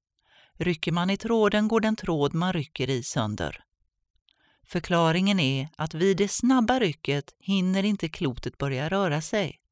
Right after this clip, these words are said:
Tröghet, motvilja mot att ändra sitt tillstånd i vila, förrän kraften i den undre tråden blir så stor att den går av.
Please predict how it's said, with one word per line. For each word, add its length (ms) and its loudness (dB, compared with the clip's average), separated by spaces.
Tröghet, 880 -2
motvilja 640 0
mot 240 -2
att 120 -2
ändra 320 -2
sitt 220 -10
tillstånd 560 -4
i 40 -2
vila, 540 0
förrän 380 2
kraften 600 0
i 120 2
den 220 0
undre 460 0
tråden 420 0
blir 140 -4
så 260 -2
stor 540 -4
att 140 -4
den 180 -4
går 160 -4
av. 300 0